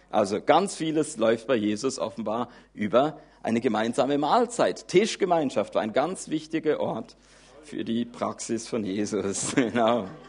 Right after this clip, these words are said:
<laughs> Und, ähm, darum habe ich das in der gleichen Farbe jetzt, äh, nochmal wie, wie vorher. Dann in der Farbe, wo wir vorhin das Wunder haben, habe ich Bereitschaft und Gebet, denn ganz vieles ist ja auch, dass man sagt, und jetzt rechnen wir nicht nur mit dem menschlich Erklärbaren, sondern auch mit dem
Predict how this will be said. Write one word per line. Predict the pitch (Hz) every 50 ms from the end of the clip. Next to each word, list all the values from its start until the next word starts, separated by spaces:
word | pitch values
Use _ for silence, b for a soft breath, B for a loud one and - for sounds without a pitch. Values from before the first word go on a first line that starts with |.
| - - -
<laughs> | - 120 104 - 117 117 - - - - - - - - - - - - - - - - - -
Und, | 151 151 165 165 170 170 165 - - - -
ähm, | 147 143 147 147 147 147 151 156 151 - - - - -
darum | 147 147 156 170 160
habe | 156 151 156
ich | 143
das | - 156 -
in | 156 139
der | 139 131
gleichen | 135 131 135 156 156 165 151
Farbe | 135 - 131 127 156 185 202 202
jetzt, | 190 180 143 - - -
äh, | - 127 123 120 135 147
nochmal | 143 143 139 139 139 143 135 143 143 123
wie, | 120 120 117 110 117 -
wie | - 117 113 107
vorher. | - 123 127 147 160 170 170 170 B B B B B B
Dann | - 147 151 160
in | 160 156
der | 147 143
Farbe, | - 131 135 156 165 165 156 139
wo | 135 131 123
wir | 131 127 123
vorhin | - 127 127 117 117 117
das | 110 107 - 110
Wunder | 107 131 147 160 165 180 180 156
haben, | 165 185 214 226 190
habe | 127 123 120
ich | 120 - -
Bereitschaft | - 113 110 107 107 110 131 170 190 185 - - 196 214 208 - -
und | 135 131 -
Gebet, | - 117 107 - 120 135 180 220 - -
denn | 139 131 127 B B B B B -
ganz | 135 135 143 -
vieles | - 151 147 147 143 -
ist | 139 131 - -
ja | 123 107
auch, | 95 120 - -
dass | - 123 120 -
man | 117 113
sagt, | 107 - 113 117 - -
und | 117 110
jetzt | 117 117 113 - -
rechnen | - 123 123 - 135 127 120
wir | 113 120 117
nicht | 123 127 127 -
nur | 131 123
mit | 117 113 107 -
dem | 107 107
menschlich | 113 123 143 151 - - - 170 -
Erklärbaren, | - - - - 151 151 156 151 - 147 147 156 156 151
sondern | 139 - 127 123 123 113
auch | - 113 110 -
mit | 117 117 104
dem | 110 110